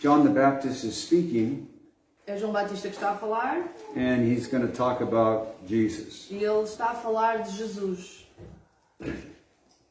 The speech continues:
Speaker 2: "Eu não sabia que era ele, mas aquele que me enviou a batizar em água tinha-me anunciado:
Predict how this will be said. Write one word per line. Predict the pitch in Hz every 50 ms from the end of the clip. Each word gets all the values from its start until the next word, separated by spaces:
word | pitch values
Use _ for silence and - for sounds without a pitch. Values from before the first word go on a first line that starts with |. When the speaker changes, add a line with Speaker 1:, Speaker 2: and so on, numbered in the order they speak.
| _ _ _
Speaker 2:
"Eu | 214 226
não | 233 269 - -
sabia | - 294 254 220 240 254 262 254
que | - 269
era | 254 254
ele, | 262 254 233 196 - - - - - - - - - _ _ _
mas | 185 185 190
aquele | 196 185 - 214 196 196 196
que | - 202
me | 196 202 202 196
enviou | 185 190 190 196 196 220 240 262 - -
a | 190
batizar | 190 185 175 - 185 175 175 170 165 175
em | 185 196 202
água | 202 208 220 233 220 214 220 220 214 220
tinha-me | - 233 226 233 240 233 220 226 -
anunciado: | 220 214 220 226 220 - - 214 190 170 - - -